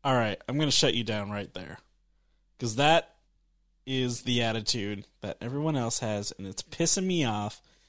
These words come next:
because people don't understand Q A testing. They don't understand that you can't figure out how to test multiple devices and over ten million users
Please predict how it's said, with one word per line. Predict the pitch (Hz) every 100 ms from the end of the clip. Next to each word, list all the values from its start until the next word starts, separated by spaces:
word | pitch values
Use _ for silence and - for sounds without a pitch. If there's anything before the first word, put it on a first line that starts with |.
| _ -
because | 143 185
people | 233 233
don't | 214 214 -
understand | 190 196 190 - 190 208 185 175
Q | - 185 180
A | 208
testing. | - 185 - - 101 - - _ _ _ _ _ _ _ _
They | 160
don't | 202 190
understand | 202 190 - 208 185
that | 151 - _ _ _ _
you | 135
can't | 143 - 165 175 - -
figure | - 160 160 151
out | 139 139 117 110 - - - _ _ _ _ _ _ _ _ _ _
how | - 147
to | 151
test | 143 147 123 - - - _
multiple | 123 131 139 202 190 190 - 170
devices | 147 123 127 120 117 - 123 110 - -
and | - - 113 - _ _ _ _ _ _ -
over | 160 180 165 143 -
ten | - - 143 151 151
million | 147 156 156 151
users | 131 120 139 151 165 170 - -